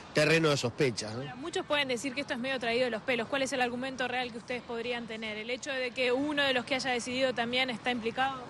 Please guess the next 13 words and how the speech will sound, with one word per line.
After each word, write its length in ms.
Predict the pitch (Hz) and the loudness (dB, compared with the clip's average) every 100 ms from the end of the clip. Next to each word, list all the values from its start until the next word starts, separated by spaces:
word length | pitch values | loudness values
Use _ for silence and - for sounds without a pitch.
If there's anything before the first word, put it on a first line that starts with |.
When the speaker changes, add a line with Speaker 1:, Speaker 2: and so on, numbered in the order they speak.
| - | 2
Speaker 1:
Ese 220 | 165 180 | 4 6
es 80 | 180 | 4
uno 140 | 180 | 6
de 60 | 160 | 6
los 160 | 147 | 4
elementos. 540 | 156 180 196 139 127 117 113 | 2 4 4 2 -2 -2 0
Eh, 400 | 143 135 127 117 - - - - | 2 4 2 -2 -6 -16 -16 -2
lo 120 | 147 | 0
primero 300 | 143 175 220 | 4 6 6
que 60 | 190 | 6
decimos 420 | 160 208 254 196 | 6 6 4 6
es 100 | 160 | 4
que, 340 | - 143 127 | 6 4 4